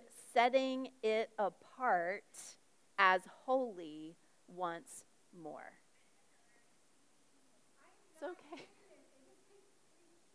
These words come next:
Oh, that's so funny.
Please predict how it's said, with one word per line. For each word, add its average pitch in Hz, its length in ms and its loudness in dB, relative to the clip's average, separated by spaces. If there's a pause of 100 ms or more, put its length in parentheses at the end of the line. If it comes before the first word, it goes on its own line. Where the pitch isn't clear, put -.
(3250)
Oh, 381 400 8
that's 370 200 0
so 370 80 0
funny. 320 180 0